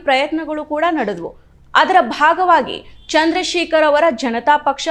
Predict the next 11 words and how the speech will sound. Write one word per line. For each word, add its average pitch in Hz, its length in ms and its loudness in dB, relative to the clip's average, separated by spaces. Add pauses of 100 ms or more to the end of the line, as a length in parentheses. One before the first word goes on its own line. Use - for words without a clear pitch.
(160)
ಕೆ 285 100 -4 (160)
ರಾಮಚಂದ್ರನ್ 254 680 -2
ಅವರ 254 120 -2 (540)
ಕಾಂಗ್ರೆಸ್, 320 480 0 (240)
ಬಹುಗುಣ 294 440 -2 (140)
ಅವರ 285 160 2 (540)
ಡಿ 302 100 2 (160)
ಎಸ್ - 200 -10
ಪಿ 339 100 -2 (100)
ಮತ್ತು 254 240 -2 (220)
ರತುಭಾಯಿ 277 720 -2